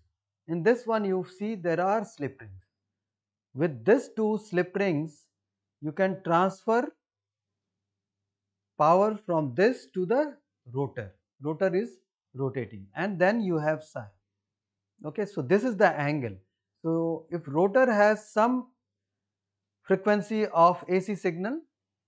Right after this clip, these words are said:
okay, so it will have induced signal in S one, S two, and S three. Now that will be governed by these three equations. Similar to the earlier one, this time phase difference will not be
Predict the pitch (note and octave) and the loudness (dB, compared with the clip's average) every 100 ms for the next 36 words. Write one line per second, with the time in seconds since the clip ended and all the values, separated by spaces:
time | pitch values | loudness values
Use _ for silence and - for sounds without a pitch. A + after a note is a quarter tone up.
0 | _ D3 D3+ C#4 - _ _ _ A#3+ B3+ | _ -6 -4 -4 -6 _ _ _ 6 6
1 | A3+ - G#3+ F#3+ F3 G#3+ A3+ G3+ E3+ E3+ | 6 2 -2 0 2 2 2 -2 -2 0
2 | A3 A#3 G#3 E3 F#3+ G3+ F3+ E3+ D3 D3 | -2 -2 -2 0 -2 -2 -2 -2 -4 -6
3 | F#3 G3 A3 D#3+ D#3 - G3 F#3+ E3 C#3+ | -4 -4 -4 -8 -10 -10 -10 -8 -8 -10
4 | C3+ B2 _ A#2 F#2+ _ _ _ _ - | -10 -14 _ -20 -20 _ _ _ _ -4
5 | D#3+ B3 C#4 G3+ F#3+ F#3+ A3+ C#4+ F3 D#3 | 2 4 6 4 4 2 2 0 -4 -4
6 | G3 D3+ C#3+ E3 E3+ C#3+ C#3+ A#2+ D3 D#3 | -2 -2 0 0 -2 -4 -6 -6 -10 -10
7 | _ C3+ A2+ A2+ G#2 _ F#2+ _ _ _ | _ -16 -16 -20 -20 _ _ _ _ _
8 | _ _ _ _ _ _ _ _ _ _ | _ _ _ _ _ _ _ _ _ _
9 | E3+ F#3+ A#3 A#3 A#3+ F#3+ G#3 D#3 E3 G3+ | -2 2 2 2 0 0 2 2 0 2
10 | G3+ G3 B3+ F4+ _ _ _ - G#3 C4 | 2 0 -4 -8 _ _ _ -2 0 0
11 | - G3+ G#3 F#3+ G3 A3+ A#3 G3 F#3+ G3+ | 2 2 2 0 4 4 4 -2 -4 -4
12 | G3 F3+ D#3 D#3+ G#3+ F#3+ | -4 -4 -2 0 0 -2